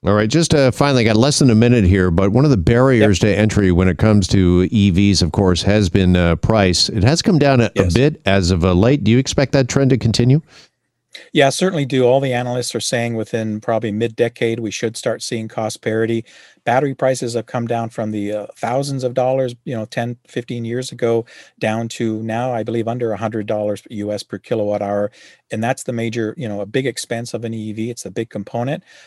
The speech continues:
Speaker 2: Uh, we do expect cost parity to come down by mid-decade, plus or minus a year or so,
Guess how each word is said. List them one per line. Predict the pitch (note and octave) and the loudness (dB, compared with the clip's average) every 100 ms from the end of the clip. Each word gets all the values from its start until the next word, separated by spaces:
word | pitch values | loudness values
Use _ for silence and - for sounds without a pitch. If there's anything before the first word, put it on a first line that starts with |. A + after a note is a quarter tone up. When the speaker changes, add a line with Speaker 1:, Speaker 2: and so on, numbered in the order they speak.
| _ _ | _ _
Speaker 2:
Uh, | G#2 G2+ | -8 -6
we | A#2 | -6
do | A2+ E3+ | 0 2
expect | D3+ - D#3+ - | 2 0 -4 -4
cost | - D#3 - | -6 -6 -4
parity | D3+ D3+ D3+ D3+ | -4 -2 -4 -8
to | |
come | - D3 C#3+ | -8 -6 -4
down | C#3+ D3 D#3+ - | -4 -4 -8 -8
by | - A#2+ | -4 -4
mid-decade, | A#2+ B2+ C3 C3 - B2 B2+ | -4 -6 -2 -4 -2 -6 -6
plus | - A#2+ - | -4 -6 -6
or | |
minus | A#2+ A#2 A#2 A2+ | -10 -8 -8 -8
a | |
year | G#2+ A2 | -6 -4
or | A#2 | -4
so, | - A#2 | -4 -4